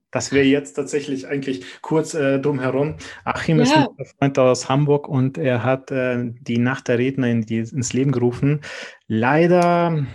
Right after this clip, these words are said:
Speaker 1: durch Corona kann es nicht stattfinden, weil das ein Event ist. Ein richtig geiles Format. Ähm, du hast ja, ich weiß, das hat jetzt nichts mit dem Thema zu tun, aber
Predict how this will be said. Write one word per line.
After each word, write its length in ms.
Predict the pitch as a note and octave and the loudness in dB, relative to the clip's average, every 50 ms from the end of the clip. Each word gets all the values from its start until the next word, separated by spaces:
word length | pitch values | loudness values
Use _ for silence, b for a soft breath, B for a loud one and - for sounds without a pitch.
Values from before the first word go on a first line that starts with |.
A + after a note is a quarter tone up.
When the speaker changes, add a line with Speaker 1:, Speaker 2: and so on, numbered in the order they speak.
| - - C3 | -12 -4 0
Speaker 1:
durch 220 | B2+ C3+ C3 - | 0 0 0 0
Corona 640 | - - B2+ C3 C#3 D3+ D3+ D3+ D3 D3+ D3 C#3+ C3 _ _ _ - | -6 -4 0 0 2 2 2 2 2 0 0 -2 -6 _ _ _ -8
kann 180 | - B2+ C3+ D#3+ | -2 0 0 0
es 140 | D#3+ - - | -2 -2 -4
nicht 120 | - - | -6 -4
stattfinden, 500 | - B2+ C3+ C3+ - - D#3+ D#3+ D3+ C3+ | -2 -4 -4 -4 -4 -4 -2 -2 0 0
weil 160 | B2+ B2+ C3 | 0 0 0
das 180 | C3 B2+ A#2+ - | 0 -2 -4 -4
ein 200 | - C3 B2 B2+ | -2 -2 -2 -2
Event 420 | B2 A2 G#2+ A#2+ B2 C#3+ E3 - | -2 -4 -2 0 0 0 0 -2
ist. 420 | - G#3 D#3+ F3 E3+ - - B B B B B B B B - | -2 -4 -4 -2 -4 -6 -10 B B B B B B B B 0
Ein 60 | A#2+ | 0
richtig 320 | B2 D3 F3+ F3+ - F3 C#3+ | 2 2 0 -2 -2 -4 0
geiles 340 | D3 C#3 B2+ - D3+ - - | 2 4 4 4 2 -2 -2
Format. 680 | - C3+ B2+ B2+ B2+ C3+ D3 E3 F#3+ G#3 G#3 - - - | -2 0 0 2 2 2 2 2 0 -2 -2 -4 -12 -6
Ähm, 600 | F#3 D#3+ D3 D3 D3 D3 D3 D3 D3 D3 D3+ F3+ - _ _ _ _ | -2 0 2 2 2 0 -2 -2 -2 -4 -4 -6 -10 _ _ _ _
du 200 | C#3+ C3+ C3+ C3 | -6 -4 -2 0
hast 180 | E3+ F3+ F3+ - | 0 -2 -2 0
ja, 180 | D#3+ D#3 D3 B B B B _ | -2 -2 -2 B B B B _
ich 120 | - G#2 G#2+ | -14 -4 0
weiß, 200 | B2+ C3 B2+ B2 | 2 2 2 2
das 160 | B2 A#2 - | -2 -4 -4
hat 120 | B2 B2 | -4 -4
jetzt 200 | B2 A#2 - - | -6 -10 -4 -4
nichts 180 | B2 C3 C3+ - | -4 -4 -2 -4
mit 100 | B2 A2+ | -2 -2
dem 120 | A#2 A2 | -2 -2
Thema 220 | - C#3 C3 C#3+ C#3 | 0 0 -2 -2 -2
zu 120 | - - | -6 -6
tun, 160 | - C3+ C3 | -6 -4 -4
aber 200 | B2+ B2 C3 C3+ | -2 -2 -4 -6